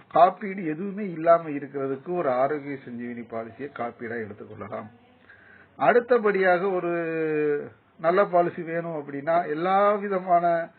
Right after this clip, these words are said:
நன்மைகளும் இருக்கணும் அப்படின்னா, யங்ஸ்டரா இருந்தீங்கன்னா, முப்பத்தஞ்சு வயசுக்குள்ள இருந்தீங்க அப்படின்னா, நீங்க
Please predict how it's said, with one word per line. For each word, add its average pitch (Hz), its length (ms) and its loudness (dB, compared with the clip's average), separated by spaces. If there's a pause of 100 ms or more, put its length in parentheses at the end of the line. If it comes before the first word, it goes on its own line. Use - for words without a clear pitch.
(520)
நன்மைகளும் 175 600 -2
இருக்கணும் 165 460 -6
அப்படின்னா, 123 400 -6 (260)
யங்ஸ்டரா 190 540 -4 (120)
இருந்தீங்கன்னா, 156 420 -8
முப்பத்தஞ்சு 196 480 -6
வயசுக்குள்ள 175 460 -4
இருந்தீங்க 147 440 -10
அப்படின்னா, 127 420 -8 (680)
நீங்க 175 140 -8